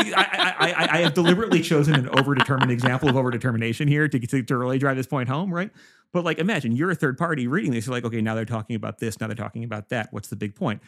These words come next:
But if, if any of us have ever had, like, a, a heated dispute with a loved one, or have, or, or felt shamed by a parent, it happens in microseconds.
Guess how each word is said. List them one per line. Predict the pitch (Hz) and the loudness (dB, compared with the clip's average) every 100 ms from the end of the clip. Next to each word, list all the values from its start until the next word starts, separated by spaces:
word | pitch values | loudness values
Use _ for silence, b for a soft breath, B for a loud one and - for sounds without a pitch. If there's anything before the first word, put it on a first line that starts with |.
| b b | b b
But | 123 - | -2 -2
if, | - - - | -2 -10 -6
if | 135 - | -6 -4
any | 175 208 | -2 0
of | 165 | 0
us | 135 131 | -2 -2
have | 127 | -4
ever | 127 117 | -4 -4
had, | 120 120 | -2 -4
like, | 113 104 | -4 -8
a, | 107 104 - b b b | -8 -10 -12 b b b
a | - | -8
heated | 107 - 190 151 | -6 -4 -2 0
dispute | 123 127 143 131 | -2 -4 0 0
with | - 110 | 0 -6
a | |
loved | 117 165 170 | -4 -4 -4
one, | 107 104 101 104 _ b b | -6 -8 -10 -12 _ b b
or | 123 120 | -2 0
have, | 120 - | -2 -2
or, | 127 | -4
or | 120 117 | -4 -4
felt | - 117 - | -4 -8 -6
shamed | - 156 165 120 | -4 -2 -4 -4
by | 107 | -8
a | 104 | -8
parent, | - 208 151 117 | -8 -6 -4 -4
it | 131 | -6
happens | 127 147 151 135 | -4 0 2 4
in | 127 | 2
microseconds. | 131 185 240 117 - 101 - - | 2 0 -2 -6 -8 -12 -14 -18